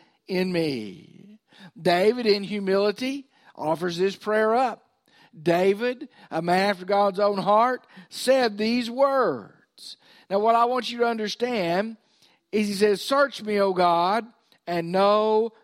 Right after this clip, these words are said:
my heart. Search me, O God, and know my heart." Do you realize when you and I pray that prayer,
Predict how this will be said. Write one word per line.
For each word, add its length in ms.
my 600
heart. 680
Search 480
me, 160
O 160
God, 480
and 260
know 240
my 220
heart." 420
Do 100
you 120
realize 400
when 320
you 160
and 80
I 140
pray 320
that 320
prayer, 500